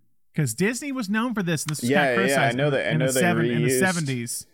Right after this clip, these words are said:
Speaker 2: Yeah, I
Speaker 1: They
Speaker 2: know they
Speaker 1: reused, like,
Speaker 2: reused some of the,
Speaker 1: Aristocats
Speaker 2: yeah.
Speaker 1: and stuff.
Speaker 2: Um, but no, I don't know what.
Speaker 1: It's the final dance sequence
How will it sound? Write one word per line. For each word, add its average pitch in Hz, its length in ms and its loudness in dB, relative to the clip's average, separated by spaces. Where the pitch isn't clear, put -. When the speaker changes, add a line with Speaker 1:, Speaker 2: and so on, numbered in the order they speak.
Speaker 2:
Yeah, 113 180 0
I - 40 0
Speaker 1:
They - 60 -2
Speaker 2:
know 120 120 0
they 123 160 2
Speaker 1:
reused, 117 120 0
like, 120 120 0
Speaker 2:
reused 117 40 -6
some - 200 -2
of - 80 2
the, 104 120 -4
Speaker 1:
Aristocats 123 280 -2
Speaker 2:
yeah. 113 100 0
Speaker 1:
and 107 100 -2
stuff. - 440 -8
Speaker 2:
Um, 110 420 -4
but 113 140 -4
no, 117 200 0
I 113 80 0
don't 104 220 -2
know 104 300 -2
what. 101 240 -2
Speaker 1:
It's 139 240 -4
the 135 140 -4
final 151 500 -4
dance 139 400 -4
sequence - 720 -8